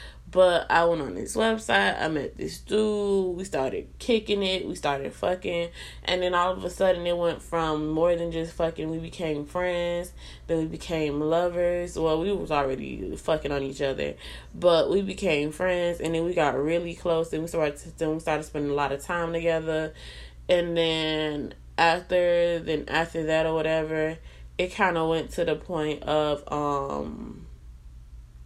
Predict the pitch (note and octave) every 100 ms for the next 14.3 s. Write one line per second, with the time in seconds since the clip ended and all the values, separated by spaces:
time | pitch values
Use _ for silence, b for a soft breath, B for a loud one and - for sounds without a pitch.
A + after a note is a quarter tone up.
0 | - - b b b b - F#3+ F3+ E3+
1 | E3+ D#3 F3 G3+ G3 A3 F#3+ F3+ E3+ -
2 | G#3 F3 E3+ - F3 E3 D#3+ - B B
3 | B - F3 E3+ E3 E3 D#3 E3 F#3 G3
4 | F#3 F#3 - F3 E3 E3 - F#3+ F#3 F3
5 | F#3 E3 D#3+ D#3 D#3 D#3+ E3 D#3 D3 C3+
6 | B B B B - A#3 G#3+ F3 C#3 C#3+
7 | - F#3 F#3+ F#3+ F#3 F#3 F3+ E3 D#3+ E3
8 | E3+ E3+ D#3 D3+ C#3+ D#3 F3 D#3+ D#3+ D#3
9 | D3 C#3+ D3+ E3 E3 D#3 D#3+ - D3 D3
10 | - E3+ E3+ D3+ C#3 D#3 D3 D3+ D#3+ E3+
11 | D3+ D3 C3+ C#3 E3 E3 D3+ C#3 C#3+ B
12 | B - E3 E3+ E3 D3+ D3 C#3+ D3+ D3+
13 | D#3+ D#3+ D3 - E3 E3+ D#3 C#3+ C#3+ C#3+
14 | D3 D3+